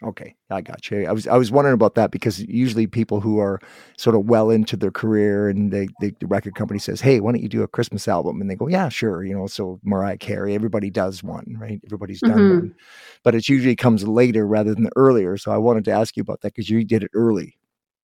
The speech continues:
Speaker 2: We did it early,
Speaker 1: Hmm.
Speaker 2: and I think the, the, uh, the project was more because,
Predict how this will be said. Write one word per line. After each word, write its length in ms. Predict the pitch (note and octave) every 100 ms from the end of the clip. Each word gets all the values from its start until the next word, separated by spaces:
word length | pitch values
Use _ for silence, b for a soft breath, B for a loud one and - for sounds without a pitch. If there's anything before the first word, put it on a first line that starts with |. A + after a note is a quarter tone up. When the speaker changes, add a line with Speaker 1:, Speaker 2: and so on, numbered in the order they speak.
| _ _ _ -
Speaker 2:
We 160 | A#3 B3
did 160 | C#4
it 140 | D#4+ -
early, 540 | C4 C4 A#3+ G3+ A3+
Speaker 1:
Hmm. 60 | A3+
Speaker 2:
and 180 | A3 A3+
I 100 | A3+
think 360 | E4+ F4+ F#4
the, 420 | - - A#3+ A#3+ -
the, 340 | G#3+ A#3 A3
uh, 200 | G#3 G3+ - -
the 60 |
project 560 | G3+ - B3 C4 C#4 -
was 240 | A3 G#3
more 280 | A3 G#3+ A3
because, 800 | G3+ A3 - G#3 G3+ G3 G3 -